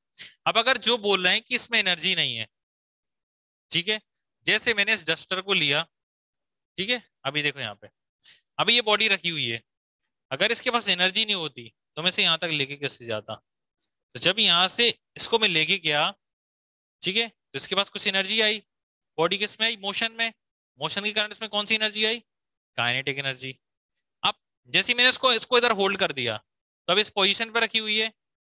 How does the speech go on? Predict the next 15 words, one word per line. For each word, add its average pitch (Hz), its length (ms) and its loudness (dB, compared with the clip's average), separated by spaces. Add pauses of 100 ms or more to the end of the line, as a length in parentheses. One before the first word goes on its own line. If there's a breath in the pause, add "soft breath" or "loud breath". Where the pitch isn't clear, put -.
(520)
तो 151 40 -2
इसके 165 220 0
पास 214 140 2
potential 160 500 -4
energy 143 300 -4
आ 117 120 0
गई। 110 180 -14 (800)
अब 208 140 0
अगर 247 180 2
इसके 262 200 0
पास 254 80 2
potential 240 460 2
energy 240 240 0
नहीं 240 200 0
होती, 220 280 -2